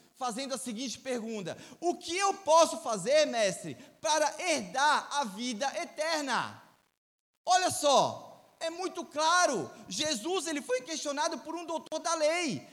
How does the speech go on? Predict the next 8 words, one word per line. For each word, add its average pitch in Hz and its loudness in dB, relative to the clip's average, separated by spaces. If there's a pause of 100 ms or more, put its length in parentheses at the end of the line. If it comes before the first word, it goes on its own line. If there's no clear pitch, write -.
(140)
ele 320 -4
foi 330 -6
questionado, 294 2
Johnny, 262 -2
por 330 -10
uma 339 2
pessoa 320 -2
estudada, 269 2